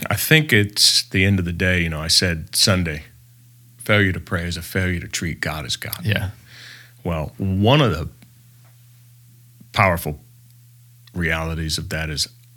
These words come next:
Speaker 1: I fail to treat him as somebody who can act on my behalf
Speaker 2: Mm.
Speaker 1: and still be sovereign.
Speaker 2: Yeah.
Speaker 1: Wait a minute. Are you big enough, God,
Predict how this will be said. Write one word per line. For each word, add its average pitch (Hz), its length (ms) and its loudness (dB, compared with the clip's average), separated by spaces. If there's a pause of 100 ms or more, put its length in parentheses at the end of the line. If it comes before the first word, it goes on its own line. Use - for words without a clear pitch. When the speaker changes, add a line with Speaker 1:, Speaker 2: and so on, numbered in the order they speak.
Speaker 1:
I - 40 -8
fail 135 320 4
to - 120 -4
treat 107 300 4
him 87 140 0
as 85 100 4
somebody 82 600 2 (760)
who 113 120 4
can 85 180 2
act 113 340 4
on 92 180 4
my 92 220 4
behalf 85 600 0 (380)
Speaker 2:
Mm. 90 140 2
Speaker 1:
and 95 140 4
still 101 320 6
be 95 140 4
sovereign. - 500 2 (160)
Speaker 2:
Yeah. 95 220 0 (920)
Speaker 1:
Wait 98 160 6
a 78 40 2
minute. 69 180 -6 (500)
Are 101 60 0
you 143 80 6
big 175 240 6
enough, 175 240 6
God, 165 340 4